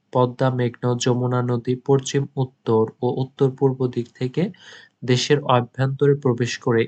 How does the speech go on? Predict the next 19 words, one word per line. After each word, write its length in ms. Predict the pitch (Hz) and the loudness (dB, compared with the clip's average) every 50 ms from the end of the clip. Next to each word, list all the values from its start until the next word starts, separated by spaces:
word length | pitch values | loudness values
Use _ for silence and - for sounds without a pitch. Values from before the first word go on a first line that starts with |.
| - - | 0 0
একযোগে 600 | 135 127 127 - _ - 139 135 131 131 135 131 135 131 - _ _ _ | 0 0 -2 -4 _ 0 0 0 0 0 0 0 0 -2 -6 _ _ _
এ 120 | 135 127 123 123 - - - | 0 0 0 0 -2 -8 -12
সুবিশাল 540 | - - 139 131 127 127 127 - - 131 131 131 _ - 123 | -4 -2 0 0 0 0 -2 -2 -2 -4 -4 -4 _ -4 -2
বদ্বীপের 480 | 123 120 123 120 - 123 - 127 123 123 | 0 0 0 0 -4 -4 -2 -2 -2 -2
সৃষ্টি 320 | - 139 135 - - - 120 | -4 -6 -6 -6 -4 -6 -4
করেছে। 420 | - - 107 104 101 - - - 107 - _ _ _ - - - - _ _ _ | -2 -2 -2 -2 -4 -6 -8 -10 -10 -12 _ _ _ -20 -20 -20 -20 _ _ _
সীমিত 420 | - - - 147 143 151 151 143 147 | -6 -2 0 2 2 2 0 0 -2
উচ্চভূমি 600 | 156 151 147 - - 151 147 147 147 143 143 147 147 | -2 -2 -2 -2 -4 -4 -2 -2 -2 -2 -2 -2 -4
ছাড়া 340 | 147 - - 123 110 110 113 120 | -4 -2 -2 0 0 0 0 -2
সমগ্র 440 | 120 - - 135 131 135 131 131 - 139 135 127 - | -2 -4 -2 -2 -2 -2 -2 -2 -2 -2 -4 0 0
দেশ 200 | 127 123 123 123 123 - | 2 2 2 2 0 -2
এক 120 | 139 127 117 - _ | -4 -4 -4 -6 _
বিস্তীর্ণ 500 | - 135 131 - - _ 143 135 131 135 131 | -4 -4 -4 -4 -4 _ -2 0 0 -2 -2
সমভূমি। 600 | - - 123 113 110 101 - 107 98 101 101 98 _ _ _ _ - - - - - _ _ - | -2 -2 -4 -4 -4 -8 -10 -14 -14 -14 -14 -16 _ _ _ _ -20 -20 -20 -20 -20 _ _ -2
এদেশের 400 | 135 131 127 135 127 - - 135 | 0 0 2 0 0 0 0 -2
ভূখণ্ড 440 | 127 123 127 123 120 - 131 127 127 127 | -2 -4 -6 -6 -4 -2 -2 -2 0 0
উত্তর 320 | 131 131 - _ - 139 135 135 | 0 -2 -2 _ 0 0 2 2
পশ্চিম 340 | - 139 135 127 - - 131 123 | 2 0 0 0 -2 -6 -6 -6
থেকে 320 | - - 127 113 - - | -4 -4 -4 -4 -2 -2